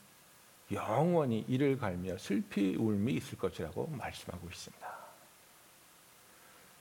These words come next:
여러분, 우리가 용서하지 않을 때에 내가 용서하지 않는 사람이 괴롭힘을 당하는 것보다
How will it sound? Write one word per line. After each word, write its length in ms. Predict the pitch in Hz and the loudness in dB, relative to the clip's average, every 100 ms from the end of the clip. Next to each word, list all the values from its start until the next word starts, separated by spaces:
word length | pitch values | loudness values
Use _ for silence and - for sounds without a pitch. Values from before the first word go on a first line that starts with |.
| - - - | -20 -20 -2
여러분, 340 | 135 165 147 - | 4 6 4 2
우리가 540 | 135 165 - 165 139 120 | 0 4 4 4 2 2
용서하지 840 | 139 202 214 202 196 175 175 147 | 4 4 2 2 4 4 2 -2
않을 280 | - 107 104 - | -2 -4 -4 -2
때에 340 | 82 117 123 - - - - - - - - - - | 0 0 -2 -12 -20 -20 -20 -20 -20 -20 -20 -20 -4
내가 460 | 107 135 170 143 127 | 0 4 4 4 4
용서하지 960 | 135 180 190 - 185 170 156 156 - - | 4 4 0 2 4 4 4 0 -2 -4
않는 640 | - 101 110 135 175 180 | -4 0 2 4 2 0
사람이 440 | 165 147 135 139 135 | 2 2 4 2 0
괴롭힘을 840 | 110 110 107 113 107 107 113 120 - | 2 2 2 0 0 2 0 -2 -4
당하는 360 | 92 95 92 87 | -4 -2 0 -2
것보다 480 | 85 - 90 80 | -2 -6 -6 -10